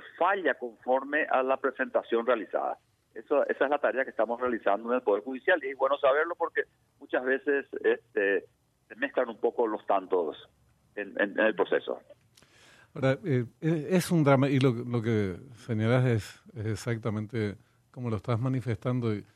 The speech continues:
Speaker 2: El tema de la impunidad es tan, tan grave porque, y está tan metida la corrupción en todo, incluyendo el Poder Judicial, porque esto tenemos que
Speaker 1: Sí.
Speaker 2: admitirlo, el Poder Ejecutivo, el Poder Judicial, el Ministerio Público, el Poder Legislativo, es decir,
Speaker 1: Sí.
Speaker 2: eh,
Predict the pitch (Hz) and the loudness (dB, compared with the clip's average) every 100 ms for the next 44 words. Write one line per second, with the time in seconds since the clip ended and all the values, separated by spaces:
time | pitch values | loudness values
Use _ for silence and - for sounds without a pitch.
0 | _ _ 143 127 180 180 185 147 139 147 | _ _ -8 -2 0 2 2 0 -2 0
1 | 143 131 139 135 113 98 98 - - 123 | 2 0 -2 -4 -2 -2 -4 -10 -12 -10
2 | - 151 135 165 165 127 110 107 113 - | -2 -2 -2 -6 -4 -2 0 0 -2 -4
3 | 143 123 143 139 - 135 120 - 165 - | -4 -2 -2 -2 -4 0 0 4 2 4
4 | 185 202 208 147 131 131 170 151 135 113 | 4 4 0 -2 -2 2 2 4 4 2
5 | 107 95 147 135 104 135 139 113 120 311 | -2 -2 2 2 2 2 2 0 -4 -2
6 | 349 202 135 135 127 101 180 156 107 110 | -2 2 2 4 2 2 0 0 -2 -2
7 | 110 123 113 123 123 131 113 220 175 143 | -4 -6 -2 0 2 4 4 4 2 2
8 | 101 110 113 120 135 113 101 147 147 143 | 2 2 2 2 0 -2 -4 0 4 4
9 | 120 120 123 127 107 143 135 123 107 135 | 2 -2 -2 -4 -2 0 2 2 2 0
10 | 127 104 151 151 139 127 117 123 131 139 | 0 -2 -4 -2 2 0 2 2 2 2
11 | - 135 127 110 151 147 117 127 117 - | 0 -2 -2 -2 0 0 0 -4 -12 -18
12 | - - _ 135 120 | -20 -20 _ 2 2